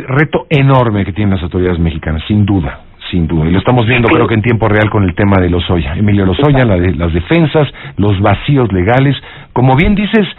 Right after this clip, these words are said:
Speaker 1: tienen extraordinarios abogados, ¿no?
Speaker 2: Tienen extraordinarios abogados y, y, insisto, aquí hay dos problemas. Históricamente, eh, la, las fiscalías han sido técnicamente débiles para sostener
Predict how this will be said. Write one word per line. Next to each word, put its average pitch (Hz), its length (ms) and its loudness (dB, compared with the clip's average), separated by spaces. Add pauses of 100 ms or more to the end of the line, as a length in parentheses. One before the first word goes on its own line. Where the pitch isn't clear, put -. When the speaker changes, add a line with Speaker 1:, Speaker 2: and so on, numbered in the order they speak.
(320)
Speaker 1:
tienen 190 220 2
extraordinarios 135 640 2
abogados, 135 540 0
¿no? 185 160 -4 (720)
Speaker 2:
Tienen 240 280 2
extraordinarios 175 580 0
abogados 139 500 2 (100)
y, 147 220 2
y, - 200 0
insisto, - 600 0
aquí - 220 -4
hay 202 140 2
dos 185 240 0
problemas. 143 520 2 (640)
Históricamente, 170 1120 0 (400)
eh, 127 180 2
la, 123 640 2
las 127 320 -2
fiscalías 139 640 0 (420)
han 151 260 0
sido 143 380 2 (200)
técnicamente 139 920 2
débiles 131 440 0 (440)
para 117 280 0
sostener 131 640 0